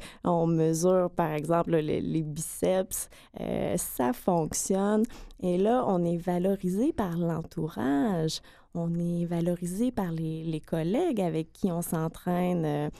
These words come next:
à la salle d'entraînement. Et là, euh, on veut poursuivre dans ce sens-là. Donc, qu'est-ce qu'on fait ? C'est qu'on augmente, euh, la fréquence des entraînements, la durée des entraînements. Et là, on va modifier, euh, aussi les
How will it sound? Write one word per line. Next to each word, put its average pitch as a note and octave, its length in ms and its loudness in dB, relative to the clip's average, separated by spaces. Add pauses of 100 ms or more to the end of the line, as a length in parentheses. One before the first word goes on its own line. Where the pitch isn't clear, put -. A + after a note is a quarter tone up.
(120)
à - 80 -4
la D#3+ 140 0
salle D#3 220 -4
d'entraînement. D#3+ 760 0 (380)
Et D3+ 100 -2
là, A3 300 2 (460)
euh, E3 40 -8 (220)
on E3 160 2
veut D#3+ 160 2
poursuivre A#3+ 960 2
dans D#3+ 200 2
ce - 100 -4
sens-là. D#3+ 520 -2
Donc, D#3 260 -4
qu'est-ce E3 220 -8
qu'on E3+ 200 -14
fait ? A#3 180 0
C'est F3+ 160 -6
qu'on D#3+ 560 0
augmente, F#3+ 720 2 (280)
euh, E3+ 180 -2
la D#3 140 -4
fréquence C#4 560 2
des B3 200 4
entraînements, A3 720 2
la E3 200 0
durée A3 640 0
des A#3 240 2
entraînements. G3 640 0 (420)
Et E3 100 2
là, G#3 240 2
on E3+ 160 2
va D#3 260 0
modifier, E3+ 960 0
euh, - 80 0 (540)
aussi E3 380 0
les E3+ 220 2